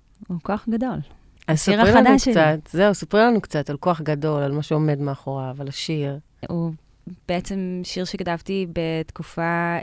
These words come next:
Speaker 1: אה, שמאוד לא הרגשתי שיש לי כוח, ושמאוד רציתי, אה, כוח.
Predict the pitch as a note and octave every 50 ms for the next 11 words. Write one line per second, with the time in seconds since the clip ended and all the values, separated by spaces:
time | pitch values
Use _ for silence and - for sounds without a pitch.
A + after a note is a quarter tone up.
0 | - - E3 D#3+ D#3 D3+ D3 D3 D3+ D3 D3 D3 C#3+ C3+ C#3+ D3 - _ _ _
1 | _ _ _ _ _ - - - - - - E3 D#3+ E3 E3 E3+ E3 - - _
2 | _ _ _ E3 E3 E3 - - G3 G3 F#3+ F#3+ F3 E3 D#3+ E3 D#3+ - - D#3
3 | - - D#3+ - - D#3 - - - D#3+ D#3 D3 C3+ G#2 - - - - - _
4 | _ _ _ _ - - D#3 D#3+ D#3+ E3 E3 D#3 D#3+ D3+ - - D#3+ E3 D#3+ -
5 | D#3 C#3+ C3+ - - _ _ _ _ _ _ _ _ _ _ _ _ D#3 C#3+ C#3
6 | C3+ C3+ C3 C3 C3 C#3 - D3 - _ - - C3 - - - - - -